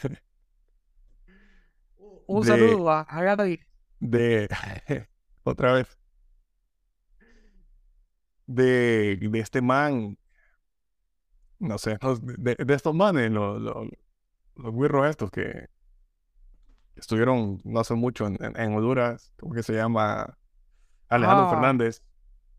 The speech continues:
Speaker 1: Alejandro Fernández, que él estuvo en,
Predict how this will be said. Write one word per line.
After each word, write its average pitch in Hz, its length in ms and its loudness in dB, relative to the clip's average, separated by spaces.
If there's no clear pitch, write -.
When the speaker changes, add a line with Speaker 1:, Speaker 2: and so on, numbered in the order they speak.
Speaker 1:
Alejandro 190 440 2
Fernández, 208 500 2
que 180 160 -2
él 190 60 2
estuvo 196 600 -2
en, 139 220 -8